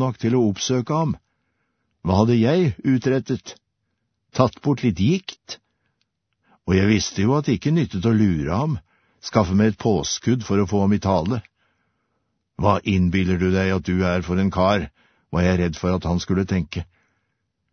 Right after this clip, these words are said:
Samtidig gikk jeg og sugde på et håp om at Marcello Haugen kanskje hadde gitt meg en slags bekreftelse de to gangene han hadde gitt seg til kjenne overfor meg, og hilst så overdrevent.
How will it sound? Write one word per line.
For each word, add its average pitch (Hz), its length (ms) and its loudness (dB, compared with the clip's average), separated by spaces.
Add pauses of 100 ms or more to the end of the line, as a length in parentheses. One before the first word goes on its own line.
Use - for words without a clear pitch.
(420)
Samtidig 101 680 -2
gikk 92 180 -4
jeg 113 140 -2
og 117 40 -6
sugde 92 800 -4
på 127 160 -2
et 117 160 0
håp 87 320 -2
om 123 220 0 (640)
at 101 160 -2
Marcello 110 560 2
Haugen 95 480 0
kanskje 120 480 -2
hadde 120 220 -2
gitt 107 240 -2
meg 120 100 0
en 131 80 -4
slags 120 320 -4
bekreftelse 143 960 -4 (400)
de 139 100 4
to 123 140 4 (160)
gangene 104 480 4 (100)
han 98 140 0
hadde 104 180 0
gitt 98 160 -2
seg 98 160 -2
til 110 140 -2
kjenne 87 340 0
overfor 87 400 -2
meg, 87 220 -2 (500)
og 87 80 0
hilst 95 480 0
så 90 160 0
overdrevent. 87 800 -4